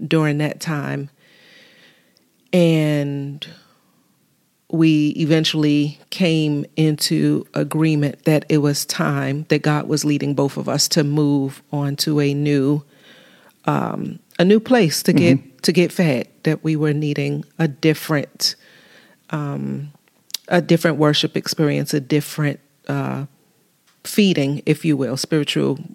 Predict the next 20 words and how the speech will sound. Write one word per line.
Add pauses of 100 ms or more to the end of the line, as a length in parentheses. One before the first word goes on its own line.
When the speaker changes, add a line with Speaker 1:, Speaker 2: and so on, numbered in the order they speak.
(260)
Speaker 1:
food, (140)
bread. (380)
Speaker 2:
So
we
did, (200)
we
did
a, (100)
a
hard
pivot, (840)
and
it
was, (720)
I
did
a
hard
pivot, (640)
um,